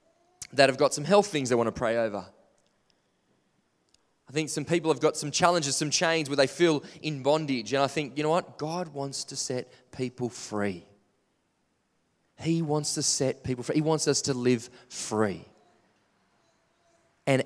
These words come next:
it's our call to set people free through practical elements. We try and do that in our church and help people. But you know what? But in the spiritual realm, we need to set people free,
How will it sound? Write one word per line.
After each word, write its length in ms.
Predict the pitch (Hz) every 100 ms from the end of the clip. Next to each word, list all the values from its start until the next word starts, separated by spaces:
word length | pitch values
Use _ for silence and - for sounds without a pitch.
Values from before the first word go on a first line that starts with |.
| -
it's 200 | 143 135 - -
our 340 | 160 170 170
call 760 | 165 - 143 143 135 113 - - _ _ _ _ _ _ _ _ _ _ _ _ _ _ _ -
to 160 | 147
set 420 | - - 165 - -
people 340 | 165 151 143
free 560 | - - 131 123 104 - - -
through 200 | - 156
practical 720 | - - 190 190 180 160 143 -
elements. 360 | 139 127 110 139
We 80 |
try 280 | 143 175 175
and 80 | 170
do 100 | 165
that 240 | 156 127
in 100 | 127
our 60 | 123
church 320 | - 117 101
and 100 | 117
help 280 | 113 170 -
people. 240 | 170 139
But 260 | 120 139 -
you 80 | 170
know 80 | 170
what? 260 | 202 - - - - -
But 120 | 147 160
in 140 | 160
the 80 | 147
spiritual 640 | - - 185 196 - 151
realm, 340 | 139 131 107 90
we 180 | 156
need 220 | 170 170 151
to 120 | 135
set 560 | - - 160 156 - -
people 400 | 151 156 156 147
free, 420 | - 117 120